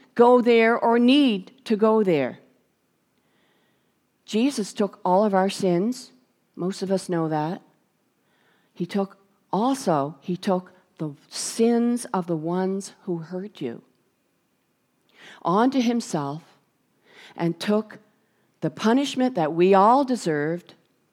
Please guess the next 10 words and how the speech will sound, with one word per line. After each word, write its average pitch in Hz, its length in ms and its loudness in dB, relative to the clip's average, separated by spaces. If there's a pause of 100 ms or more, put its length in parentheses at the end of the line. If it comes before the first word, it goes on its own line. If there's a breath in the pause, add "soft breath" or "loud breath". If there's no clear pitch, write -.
(240 loud breath)
and 165 180 -2
set 208 260 0
us 247 220 0
free 196 380 -2
from 175 240 -6
the 156 260 -4
resulting 170 680 -2 (720 soft breath)
guilt 214 520 0 (140)
and 170 200 -6
condemnation 170 840 -4